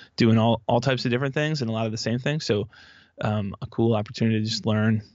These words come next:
from a lot of those mistakes and a lot of the things that people do well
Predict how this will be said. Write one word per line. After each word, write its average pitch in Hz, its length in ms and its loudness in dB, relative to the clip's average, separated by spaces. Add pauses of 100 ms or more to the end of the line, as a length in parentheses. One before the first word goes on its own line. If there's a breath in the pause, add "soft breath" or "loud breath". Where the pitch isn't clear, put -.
(500)
from 110 420 2
a 107 60 -2
lot 107 160 0
of 117 80 -2
those 113 160 -2
mistakes 151 480 -2
and 120 80 -4
a 110 60 -4
lot 123 140 0
of 117 60 -2
the 117 60 -4
things 123 300 -2
that - 120 -12
people 113 200 0
do 117 180 0
well 117 320 2